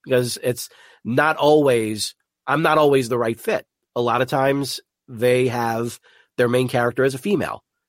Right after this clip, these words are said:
And if their main character is a female, I would have no business reading that. <laughs> But if they, if they feel like they, that I can pull it off, then great. I won't do a falsetto or anything, <laughs> but I'll at least, like, do the very best I can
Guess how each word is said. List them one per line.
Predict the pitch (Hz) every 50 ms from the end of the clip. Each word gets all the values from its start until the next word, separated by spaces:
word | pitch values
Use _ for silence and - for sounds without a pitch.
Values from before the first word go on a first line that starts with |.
| _ _
And | 117 123 120
if | -
their | 143 135 135
main | 143 160 165
character | 156 160 156 151 143 147
is | 123 123
a | 117
female, | - 190 185 147 123 120 123 123 - _ _ _ _ _ _ _ _ _ _
I | - 123 135 151
would | 156 165 156
have | 160 147
no | 156 160 156
business | 147 196 190 151 101 - - -
reading | 98 98 87 80 76 71
that. | 64 - - _ _ _ _ _ _ _ _ _ _ _ -
<laughs> | - 135 - - 120 151 135 127 _
But | 147 135 131 131 - _ _ _ _ _ _ _ _ _ _ _
if | 151 156 165 156 -
they, | 139 135 139 147 143 143 143 147 151
if | 165 - 139 - -
they | 131 139 156 180 214
feel | 196 - 233 226 226 208
like | 202 196 180 -
they, | - 165 170 170 170 165 165 - -
that | 143 135 135 135 -
I | 127 127 139 139
can | - 151 143
pull | - 156 160 151
it | 135
off, | 143 147 175 220 247 - - _ _ _ _ _ _ _ _ _ _
then | - 151 160 160
great. | 170 208 240 165 98 - _ _ _ _ _ _ -
I | 127 131
won't | 131 135 135 - _ _ _ 143 123 110
do | 117 143 135
a | 113
falsetto | - - 101 98 - - 151 147 202 208 143 127
or | 107 107
anything, | 110 113 117 - 123 - 175 180 185 156
<laughs> |
but | 151 - 190 170 147 -
I'll | 170 165 156 165
at | 139 139
least, | 147 160 170 175 - -
like, | 202 156 135 151 156 131
do | - 151 143
the | 131 120
very | 127 127 120 110
best | 110 113 110 - - 110
I | 95
can | 95 - 156 156 143 120 117 107